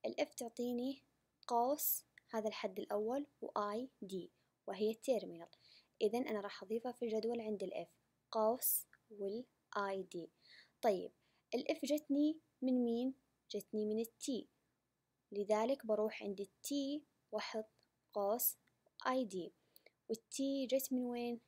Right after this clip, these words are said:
جت من عند الإي، إذن الإي راح تاخذ الفيرست حق كمان التي اللي هو القوس والآي دي.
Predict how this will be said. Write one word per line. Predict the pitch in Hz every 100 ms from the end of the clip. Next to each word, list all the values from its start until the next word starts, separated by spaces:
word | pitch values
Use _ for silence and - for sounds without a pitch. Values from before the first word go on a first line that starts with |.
| _ -
جت | 220 220
من | 214 190
عند | 185 180
الإي، | 180 - 262 269 - - -
إذن | 214
الإي | 214 214 240
راح | 220 -
تاخذ | - 220 220 214 214
الفيرست | 196 214 208 202 -
حق | 208 190 -
كمان | 196 196 196
التي | 208 _ - 202 220
اللي | 185 185
هو | 196 190
القوس | 185 - 185 196 -
والآي | 226 - 180
دي. | 175 -